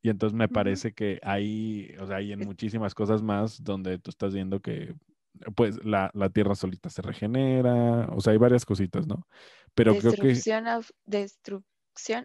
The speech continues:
Speaker 2: absurda causada por nosotros mismos.
Speaker 1: Sí. Eh, creo que, creo que ahí por, es donde sí digo, "Ah, mira, es, eh, aquí el mensaje está muy claro". Ya en, en alguna otra cositas, pues, puede estar un poco más rebuscado, pero en esa parte donde sí dice, "Ah, es por esto",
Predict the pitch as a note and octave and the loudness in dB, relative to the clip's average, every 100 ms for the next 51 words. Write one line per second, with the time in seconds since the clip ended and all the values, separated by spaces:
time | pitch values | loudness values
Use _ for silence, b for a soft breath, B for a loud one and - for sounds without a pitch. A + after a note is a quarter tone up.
0 | - A3+ - - G#3+ G#3+ A3 - _ - | -8 -8 -10 -10 -8 -4 -6 -8 _ -12
1 | - F#3+ G3 G#3 G3+ - G#3 G3+ - - | -12 -12 -8 -8 -8 -14 -14 -10 -10 -8
2 | - - - A3+ _ G#3+ _ _ _ _ | -10 -10 -14 -14 _ -20 _ _ _ _
3 | - - F#2+ - _ _ _ _ _ _ | -14 -8 -8 -10 _ _ _ _ _ _
4 | _ - F#2+ G#2 G2 G#2+ G#2 F2+ - G#2 | _ -12 -2 2 2 2 2 0 2 0
5 | G#2+ G#2+ G2+ G2 A2 G2+ - - G2 G2+ | 4 4 4 4 2 2 0 -2 0 0
6 | G2 F#2+ F#2 F#2+ F#2 F2+ F#2 - - F2+ | 0 -2 -2 -2 -2 0 -2 -2 -6 -6
7 | F#2 B2+ - - - - - - G#3 - | -8 -10 -10 -12 -14 -20 -20 -8 -8 -8
8 | - - G2+ G#2+ F#2+ F#2+ F2+ F#2+ F#2+ F#2 | -8 -2 0 0 -2 -2 -4 -6 -6 -6
9 | F#2 G2 F#2+ F#2+ G2 A2 G#2+ G2+ F#2 F#2 | -4 -2 0 0 -2 -2 -6 -6 -4 -2
10 | G2 F2 A2 G2+ F#2 G2+ G2+ - G2 - | -2 0 -2 -4 -8 -8 -8 -6 -6 0
11 | G2 - G2+ G2 G2+ G3 - G2+ G2 - | -2 0 -2 -2 -2 -2 -2 0 -2 -2
12 | A2 C#3 - B B B B B G#2+ G#2+ | -4 -4 -6 B B B B B 2 2
13 | G#2 A2 A2 - A2+ G#2 G2 - G#2 G2+ | 4 4 2 2 0 2 0 0 0 0
14 | F#2 G2 G#2 G2 G#2+ G2+ - A2 G#2 G#2+ | 0 0 2 0 -4 -6 -4 -2 2 2
15 | - - A3+ | 0 -6 -6